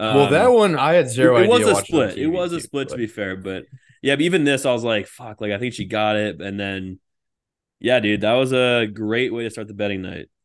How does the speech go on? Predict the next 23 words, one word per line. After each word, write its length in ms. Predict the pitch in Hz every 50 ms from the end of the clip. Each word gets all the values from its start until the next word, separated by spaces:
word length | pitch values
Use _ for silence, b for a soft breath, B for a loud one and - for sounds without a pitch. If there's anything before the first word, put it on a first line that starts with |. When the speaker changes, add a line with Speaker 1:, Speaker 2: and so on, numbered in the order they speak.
| _ _ _ _ _ _ -
Speaker 1:
Yes. 280 | - 101 95 87 - - - _ _ _ -
Okay, 320 | 127 127 120 135 127 117
so 140 | 113 - 127
after 260 | 123 127 131 135 131
seeing 320 | 123 - - 139 135 131 123
Tracy's 400 | - 135 131 127 127 120 120 -
performance, 760 | - 120 113 - - 123 123 127 127 123 117 - - - - _ _ _ _ _ _ _ _ _ _ -
how 180 | - 123 113
do 100 | 117 120
you 60 | 120
think 180 | 117 135 127 120
she 80 | - 123
would 100 | 117 113
have 100 | 107 -
fared 280 | - 120 117 113 107
against 320 | 110 104 107 104 101 - -
Ribas? 520 | 117 107 98 92 87 - - - - - _ _ _ _ _ _ _ _ _ _ _ _ _ _ _ _ _ _ _ _ _ -
Speaker 2:
I 140 | 107 131
think, 420 | 127 - 151 147 147 143 139 139 135
uh, 560 | 123 120 117 113 113 113 110 110 110 107 95
Ribas 380 | 98 113 113 110 110 104 101 -
would 100 | 104 98
have 160 | 98 92